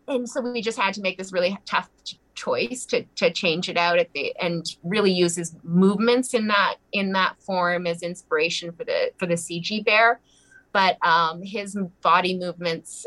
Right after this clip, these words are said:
and stuff were obviously on full display when, when the creatures took human form.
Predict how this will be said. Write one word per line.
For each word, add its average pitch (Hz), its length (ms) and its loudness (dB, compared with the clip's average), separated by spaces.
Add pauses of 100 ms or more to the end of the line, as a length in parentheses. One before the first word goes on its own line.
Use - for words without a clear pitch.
and 160 180 -8
stuff 165 280 -4
were 175 200 2
obviously 165 720 0 (160)
on 160 260 0
full 180 200 2
display 156 520 -2
when, 151 360 -8
when 156 420 -6
the 151 120 -2
creatures 156 400 -6
took - 180 -6 (340)
human 180 280 0
form. - 320 -10